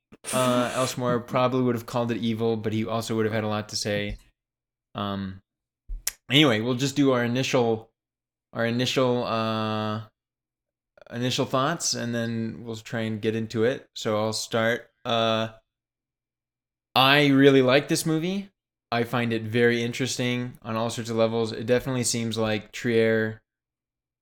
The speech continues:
this is, uh, with maybe,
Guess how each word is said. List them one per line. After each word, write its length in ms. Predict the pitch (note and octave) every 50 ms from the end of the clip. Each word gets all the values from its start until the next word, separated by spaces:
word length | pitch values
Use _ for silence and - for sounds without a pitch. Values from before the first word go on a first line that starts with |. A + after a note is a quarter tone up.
| _ _ -
this 220 | - A#2+ A2 - A#2+
is, 180 | A#2 A2 G#2
uh, 400 | A2+ G#2+ G#2 G2+ G2+ G2+ G2+ G2 G2+ - _ _ _ _ _ _ _ _ _ _ _ _ _ - - _ _ _ _ _ _ _ _ -
with 200 | - A#2+ A#2 A#2
maybe, 680 | B2 B2 B2+ B2+ B2 C3 C3+ C3+ C3+ C#3 C#3 C3+ -